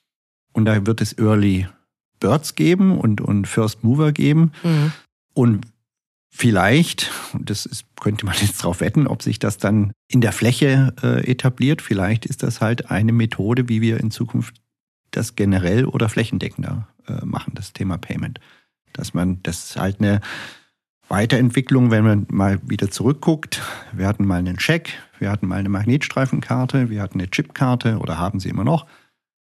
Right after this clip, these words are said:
Speaker 1: Wir haben eine kontaktlose, eine N-F-C-Karte, wir haben jetzt Wallets, N-F-C-Wallets, wir haben Token.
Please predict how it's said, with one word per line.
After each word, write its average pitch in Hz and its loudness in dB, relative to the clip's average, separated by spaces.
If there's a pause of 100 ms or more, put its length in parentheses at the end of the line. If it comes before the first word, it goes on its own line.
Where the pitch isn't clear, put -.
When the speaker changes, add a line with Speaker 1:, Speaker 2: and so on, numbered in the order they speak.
(140)
Speaker 1:
Wir 104 0
haben 95 2
eine 90 0
kontaktlose, 113 -2
eine 95 0
N-F-C-Karte, 123 -2
wir 107 -6
haben 98 -2
jetzt - -10 (100)
Wallets, 135 0
N-F-C-Wallets, 98 -4
wir 87 -2
haben 87 -4
Token. 135 2